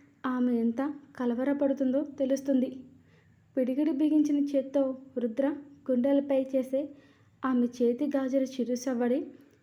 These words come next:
వింటున్న అతను అడ్డు లేకుండా ఆమె చేతిని ఆమె వెన్ను వెనక్కి మడిచిపెట్టి తన పెదవుల దాహాన్ని ఆమె పెదవులు అందిస్తున్న మధువుని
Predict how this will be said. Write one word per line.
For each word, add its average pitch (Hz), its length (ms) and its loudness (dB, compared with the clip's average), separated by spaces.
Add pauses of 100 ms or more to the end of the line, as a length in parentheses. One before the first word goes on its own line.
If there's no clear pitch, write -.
వింటున్న 254 420 0
అతను 247 460 -4 (460)
అడ్డు 247 260 -2
లేకుండా 285 640 2 (180)
ఆమె 247 220 0
చేతిని 262 600 0 (560)
ఆమె 247 220 0
వెన్ను 233 340 2
వెనక్కి 285 340 2
మడిచిపెట్టి 269 800 -2 (540)
తన 277 140 4
పెదవుల 269 480 0
దాహాన్ని 285 640 0 (280)
ఆమె 254 200 0
పెదవులు 247 520 0
అందిస్తున్న 277 640 -2 (540)
మధువుని 262 520 2